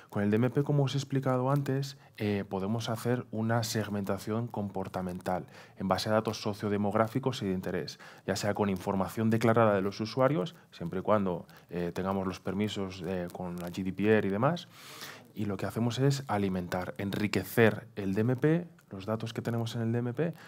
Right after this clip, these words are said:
con estos atributos nuevos de, de brand safety, de polaridad y de sentimientos.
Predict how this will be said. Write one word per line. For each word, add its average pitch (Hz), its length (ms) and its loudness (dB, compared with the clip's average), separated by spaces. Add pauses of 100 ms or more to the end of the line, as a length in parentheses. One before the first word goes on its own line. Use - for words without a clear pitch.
(160)
con 98 160 -8
estos 113 440 -6
atributos 104 560 -4
nuevos 107 340 -2
de, 90 260 -2
de 90 120 -6
brand 95 240 -6
safety, 104 400 -6
de 98 80 -6
polaridad 92 520 -2
y 113 40 -4
de 104 100 -4
sentimientos. 82 760 -10